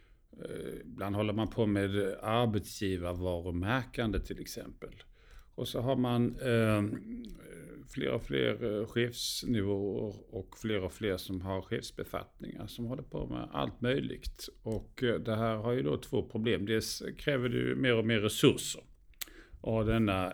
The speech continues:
armé av folk i, eh, så kallade stödjande befattningar som ska hålla sysselsatta. Och sen ett annat problem, det är ju att de tenderar att hitta på en massa grejer som ibland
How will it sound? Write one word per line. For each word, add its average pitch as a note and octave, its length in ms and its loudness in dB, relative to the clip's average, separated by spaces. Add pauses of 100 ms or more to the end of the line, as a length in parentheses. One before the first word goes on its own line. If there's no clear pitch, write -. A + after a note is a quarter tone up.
armé A2 460 2
av G#2 460 0 (120)
folk - 420 -10
i, - 380 -8
eh, - 40 -10 (400)
så - 200 -12
kallade G2+ 300 -2
stödjande G#2+ 420 -2
befattningar - 680 -6 (920)
som - 240 -6
ska - 160 -6
hålla G#2+ 160 2
sysselsatta. A#2+ 840 0 (160)
Och G2 420 -8
sen G#2+ 180 2
ett - 100 -2
annat C3 300 0
problem, A#2 380 2
det A#2 80 -2
är A#2 80 2
ju G#2 140 2
att - 340 -4
de A2 500 0
tenderar G#2+ 520 -2
att G2+ 160 -2
hitta G#2+ 200 -4
på G2 400 -2
en D#2 100 -6
massa F2+ 280 -6
grejer C#3+ 440 -4
som G#2+ 280 -6
ibland G#2+ 600 -2